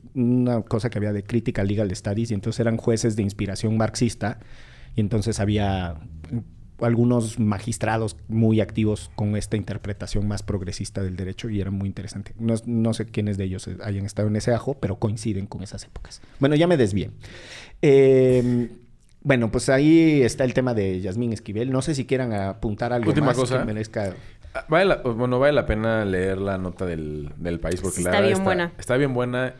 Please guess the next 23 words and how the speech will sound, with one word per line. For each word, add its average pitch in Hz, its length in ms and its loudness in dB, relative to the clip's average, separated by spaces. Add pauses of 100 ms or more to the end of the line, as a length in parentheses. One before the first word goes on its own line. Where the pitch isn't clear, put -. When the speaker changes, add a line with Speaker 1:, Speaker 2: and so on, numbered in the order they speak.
(140)
Speaker 2:
y - 60 -6
está - 180 -6
bien 98 160 -2
chusca 90 340 -10
también. 80 380 -10 (140)
Speaker 3:
Ujú. 208 100 -6
Speaker 1:
Sí. 107 280 -4 (140)
Speaker 2:
Pero 127 460 4
platicaron 143 520 2
con 104 540 -2
los 90 120 -6
que 98 100 -4
fueron 113 200 0
sus 101 140 -8
sinodales. 85 680 -2
Speaker 1:
Ajá. 107 280 -8 (120)
Speaker 2:
Algunos 104 340 0
de 104 80 2
ellos 104 300 0
hoy 90 200 0
están 85 260 -6
en 87 140 -6
prominentes 80 840 -8